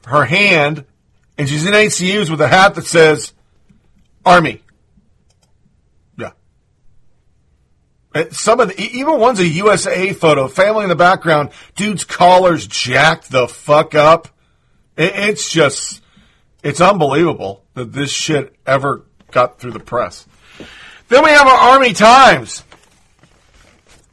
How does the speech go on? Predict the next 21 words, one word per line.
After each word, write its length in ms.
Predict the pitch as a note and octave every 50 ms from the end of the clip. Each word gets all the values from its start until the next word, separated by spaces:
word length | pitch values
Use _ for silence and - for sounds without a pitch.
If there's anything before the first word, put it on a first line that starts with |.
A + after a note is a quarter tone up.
| _ -
Two 160 | - D#4 E4
articles 380 | G#3 C#3+ C3 B2+ - C3+ A#2+
I 40 | B2
want 140 | A#2+ A#2 A2+
to 40 | A2
cover. 380 | - B2 A#2+ B2 D#3+ F#3+ F#3 _ _ _ _ _ _ _ _
Former 360 | _ - B3+ C#4+ D4 C4+ A#3+
Army 360 | - - B3 B3+ B3+ A#3 G#3+
lineman 460 | F#3 F#3+ G#3+ A#3 C4+ C4 A3+ G#3 G3
gets 180 | E3+ G3 - D#3
waiver 380 | C#3 D3+ G3+ A#3 C4 A#3 A3
to 60 | G3 E3
play 260 | - - G#3 A3 G#3+
in 80 | G#3
the 80 | - G3
N 120 | G3+ G#3 G3
F 160 | F3+ - -
L. 340 | F#3 G#3 G#3+ E3+ C#3+ D#3+ D#3+
Former 300 | - F3 F3+ F3+ F3+ F3
Army 320 | D#3+ F3 E3+ F3 F3 D#3
football 680 | - - G3 G3+ - E3 D#3 D3 C#3+ D3 D3+ D3+ _